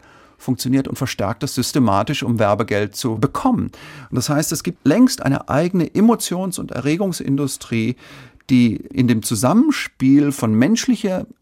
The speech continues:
Interesse, menschlicher Faszination, Interesse an Emotionalität,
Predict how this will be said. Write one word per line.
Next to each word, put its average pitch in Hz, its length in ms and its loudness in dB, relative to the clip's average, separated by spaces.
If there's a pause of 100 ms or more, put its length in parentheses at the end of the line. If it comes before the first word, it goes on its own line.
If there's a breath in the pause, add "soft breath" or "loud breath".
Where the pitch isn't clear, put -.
(120)
Interesse, 139 560 -2
menschlicher 143 480 -2
Faszination, 127 800 -6
Interesse - 460 -6
an 120 100 -2
Emotionalität, 117 840 -2